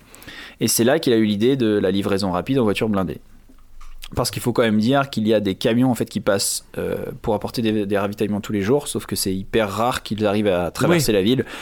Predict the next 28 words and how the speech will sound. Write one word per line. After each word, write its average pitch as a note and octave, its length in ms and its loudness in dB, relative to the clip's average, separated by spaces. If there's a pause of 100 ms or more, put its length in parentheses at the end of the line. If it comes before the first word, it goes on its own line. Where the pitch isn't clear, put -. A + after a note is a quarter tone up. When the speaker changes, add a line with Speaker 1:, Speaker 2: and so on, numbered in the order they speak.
(280)
Speaker 1:
sans B2 200 0
se - 80 -2
faire B2+ 100 2
exploser. A#2 380 0
Il F#2+ 80 0
y G2 40 2
a G2+ 40 2
des G#2+ 100 2
mines G2+ 160 2
partout, E3+ 540 4 (500)
la B2+ 100 2
route B2+ 200 0
est A#2+ 80 2
défoncée, D3 680 4
les C3 120 2
groupes B2 260 -2
terroristes B2+ 560 4
font A#2+ 160 -2
tout E3 280 0
ce - 80 -2
qu'ils C#3+ 160 -2
peuvent C#3 240 0
pour A#2+ 140 2
récupérer A#2 340 0
sa A2+ 120 2
marchandise G#2 380 0
pour A2 300 2
eux. F#3+ 120 2